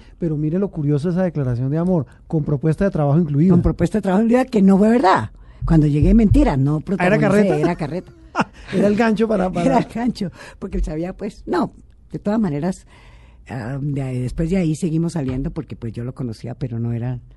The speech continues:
Speaker 2: lo suficientemente todavía conocido como para aceptar el matrimonio.
Speaker 1: Ujú.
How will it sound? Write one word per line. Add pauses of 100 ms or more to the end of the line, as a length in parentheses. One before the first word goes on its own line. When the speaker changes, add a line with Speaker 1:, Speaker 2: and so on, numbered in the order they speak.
(280)
Speaker 2:
lo
suficientemente
todavía
conocido
como
para
aceptar
el
matrimonio. (160)
Speaker 1:
Ujú.